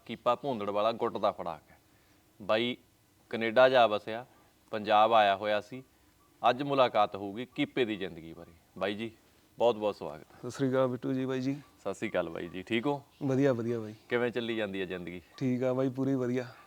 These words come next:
Speaker 1: ਕੈਨੇਡਾ ਮੈਂ ਆਮ ਵੇਖਿਆ ਵੀ ਜਿਹੜਾ ਜਾ ਕੇ ਰਹਿ ਪੈਂਦਾ, ਖਿਡਾਰੀ ਵੀ ਰਹਿ ਪਏ, ਕੋਈ ਵੀ ਚਲਿਆ ਜਾਵੇ, ਸਟੂਡੈਂਟ ਚਲਿਆ ਜਾਵੇ ਜਾਂ ਕੋਈ ਵਿਆਹ ਕਰਾ ਕੇ ਚਲਿਆ ਜਾਵੇ, ਅਗਲੇ ਨੂੰ ਹੁੰਦਾ ਚਲੋ ਕੈਨੇਡਾ ਮਿਲ ਗਈ, ਹੁਣ ਕੀ ਕਰਨਾ।
Speaker 2: <laughs>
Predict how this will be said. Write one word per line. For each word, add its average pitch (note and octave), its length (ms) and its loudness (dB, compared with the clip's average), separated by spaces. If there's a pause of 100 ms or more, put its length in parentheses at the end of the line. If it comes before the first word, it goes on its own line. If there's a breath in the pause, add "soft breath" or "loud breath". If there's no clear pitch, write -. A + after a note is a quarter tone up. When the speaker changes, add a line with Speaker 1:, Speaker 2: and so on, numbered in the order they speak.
(540 soft breath)
Speaker 1:
ਕੈਨੇਡਾ E3+ 680 10 (400)
ਮੈਂ D3+ 500 4
ਆਮ C#3+ 260 6
ਵੇਖਿਆ C3 320 4
ਵੀ C3+ 140 2
ਜਿਹੜਾ C#3+ 220 6
ਜਾ C3+ 160 8
ਕੇ B2 160 2
ਰਹਿ A#2+ 160 6
ਪੈਂਦਾ, A#2+ 520 4
ਖਿਡਾਰੀ A#2+ 340 6
ਵੀ A2 380 -2
ਰਹਿ A2 220 0
ਪਏ, A2+ 220 -2
ਕੋਈ C#3+ 220 0
ਵੀ C#3+ 120 2
ਚਲਿਆ G#2+ 260 0
ਜਾਵੇ, G2+ 260 0
ਸਟੂਡੈਂਟ G#2 400 -4
ਚਲਿਆ F#2+ 300 -2
ਜਾਵੇ F#2+ 300 0
ਜਾਂ G2 260 -4
ਕੋਈ G2+ 160 -8
ਵਿਆਹ A2 220 2
ਕਰਾ G#2+ 220 -2
ਕੇ F2+ 120 -6
ਚਲਿਆ F#2 240 -4
ਜਾਵੇ, F#2+ 220 -2
ਅਗਲੇ A2 220 -2
ਨੂੰ A2+ 100 -8
ਹੁੰਦਾ G#2+ 220 -2
ਚਲੋ A2 200 -6
ਕੈਨੇਡਾ G#2 380 -2
ਮਿਲ F#2+ 160 -4
ਗਈ, G#2 140 -6
ਹੁਣ G2 180 -8
ਕੀ F#2 140 -12
ਕਰਨਾ। A#2+ 320 -10
Speaker 2:
<laughs> A2+ 340 -10